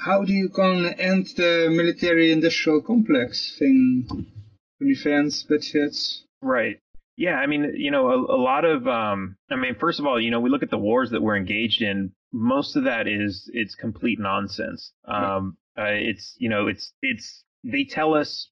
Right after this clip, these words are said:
Speaker 2: we're spreading democracy, we're saving all these, all these nations, we're fighting terrorism and all this other stuff. But the reality is that, that was never an issue. We create terrorism, um, by, by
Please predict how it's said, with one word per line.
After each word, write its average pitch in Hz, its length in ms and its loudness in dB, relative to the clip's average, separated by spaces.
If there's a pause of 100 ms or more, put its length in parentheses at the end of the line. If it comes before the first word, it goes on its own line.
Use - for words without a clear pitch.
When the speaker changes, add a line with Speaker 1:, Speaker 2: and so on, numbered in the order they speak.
Speaker 2:
we're 120 160 0
spreading 262 480 -4
democracy, 117 680 0
we're 113 160 2
saving 117 460 -2
all 113 140 0
these, 107 420 -2
all 107 100 0
these 104 220 -2
nations, 113 420 -2
we're 110 120 0
fighting 110 420 -2
terrorism 107 540 -2
and 104 100 -2
all 104 120 0
this 98 80 -8
other 110 120 0
stuff. 107 240 -2
But 123 100 -2
the 123 100 -2
reality 123 520 0
is 110 180 -2 (460)
that, 240 380 -2
that 269 160 -2
was 277 160 -2
never 285 280 0
an 107 120 -2
issue. 120 320 -4
We 240 160 0
create 254 480 0
terrorism, 104 760 0 (140)
um, 98 480 -2 (120)
by, 101 440 0 (180)
by 104 240 -4